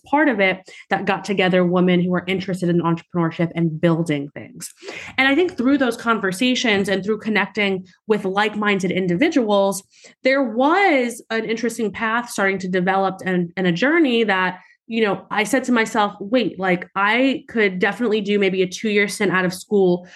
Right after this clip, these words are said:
learn baseline and have a good foundation as to what finance is and company building and whatnot, and then maybe go out and build something on my own," because I hear all these success stories. And again, everyone has such different experiences, lived experiences, work experiences,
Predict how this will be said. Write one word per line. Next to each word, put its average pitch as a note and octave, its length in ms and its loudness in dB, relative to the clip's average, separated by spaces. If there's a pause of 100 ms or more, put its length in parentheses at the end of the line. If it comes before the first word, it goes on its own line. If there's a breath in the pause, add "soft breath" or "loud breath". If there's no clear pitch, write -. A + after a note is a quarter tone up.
(160 loud breath)
learn C#4+ 720 2 (180)
baseline F#3 840 0
and F#3 380 -4
have G3+ 220 -2
a G#3 40 0
good G#3 200 0
foundation F#3+ 580 0
as F3 160 0
to G3+ 100 -6
what F#3 220 -2
finance F#3 520 0
is F3 440 2
and E3+ 220 0 (160 loud breath)
company F#3+ 400 0
building F3+ 400 2
and F3 120 0
whatnot, F#3+ 380 -2 (300 loud breath)
and A#3+ 100 4
then G#4 100 2
maybe C#4 220 2
go B3 160 2
out A#3+ 160 0
and G#3+ 100 -2
build A3+ 280 0
something A3 320 -2
on G#3 120 0
my F3+ 280 0
own," A3+ 280 2
because F#3 220 -2
I G#3+ 120 2
hear C#4 220 0
all A3+ 120 0
these G3 160 0
success F3+ 340 -4
stories. F3 480 -2
And G#3 100 2
again, G3+ 320 0 (220 loud breath)
everyone A#3+ 320 2
has F#3+ 180 0
such F3 180 -4
different F3 300 0
experiences, E3+ 1080 0
lived F3+ 260 2
experiences, F3 600 0
work E3 180 -2
experiences, F3+ 560 -2